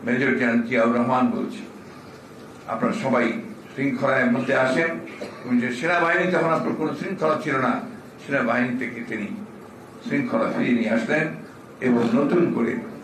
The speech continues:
বাংলাদেশের মানুষকে তাদের একটা জাতি গঠনে, নির্মাণে অনুপ্রাণিত করলেন এবং সেই কাজে নামলেন।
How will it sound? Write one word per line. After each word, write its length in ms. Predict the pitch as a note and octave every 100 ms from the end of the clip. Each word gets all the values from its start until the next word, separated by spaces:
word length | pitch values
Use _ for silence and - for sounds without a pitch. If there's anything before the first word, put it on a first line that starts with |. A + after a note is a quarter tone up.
| - A2
বাংলাদেশের 600 | A#2+ B2 A#2+ A#2+ A#2+ B2
মানুষকে 580 | A2+ D3 A#2 A2+ G#2 - - - - -
তাদের 160 | B2+
একটা 220 | A2+ B2 A#2+ A#2
জাতি 340 | C3 D3 - G3
গঠনে, 640 | C3+ A#2+ A#2 G#2 G2+ - - - C3
নির্মাণে 580 | D3+ D3+ F3 G3+ D3 A#2+ - - - - - - - - - - - - C3+
অনুপ্রাণিত 640 | E3 - - F#3 A3+ A3+
করলেন 500 | - - A#2+ - - - -
এবং 260 | - C#3 B2
সেই 180 | C3+ A#2
কাজে 240 | B2 A#2+
নামলেন। 380 | A2+ A2 A#2+ A#2